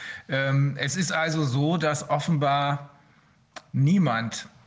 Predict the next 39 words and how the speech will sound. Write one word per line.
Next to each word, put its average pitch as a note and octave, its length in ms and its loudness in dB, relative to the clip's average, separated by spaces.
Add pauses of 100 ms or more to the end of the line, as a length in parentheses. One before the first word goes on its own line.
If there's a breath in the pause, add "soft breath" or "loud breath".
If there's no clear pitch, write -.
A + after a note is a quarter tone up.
(460 soft breath)
außer C#3 320 0
die C3 140 -2
großen C3+ 340 -2
Konzerne B2 560 -2
selbst, C3+ 400 -4
aber B2+ 260 -2
deren B2 260 -2
Arbeitnehmer C3 600 0
sind A2+ 180 -4
auch A#2 180 0
wieder D3 180 -2
betroffen, D3 420 -2
dass C3 160 -2
niemand D#3 460 0
nicht F3+ 240 0
betroffen A2 480 -4
ist. - 280 -10
Das A#2 180 -6
heißt, C#3 360 -4
die, C3 320 -2
äh, A#2+ 480 -4 (240)
Schäden, D#3+ 720 0
so C3+ 240 0
wie C#3 100 0
sie C3 160 -2
auch B2+ 320 -2 (180)
in C3 180 -2
dem B2 440 -2
Regierungspapier C#3 1000 -2
aus C3 140 -4
dem A2+ 160 -4
Bundesinnenministerium C3+ 1040 -2
geschildert C#3 540 -4
wurden, C3 200 -4
die B2 120 -2
sind A#2+ 180 -2
so B2 160 -4
groß, B2 320 -4
äh, - 540 -10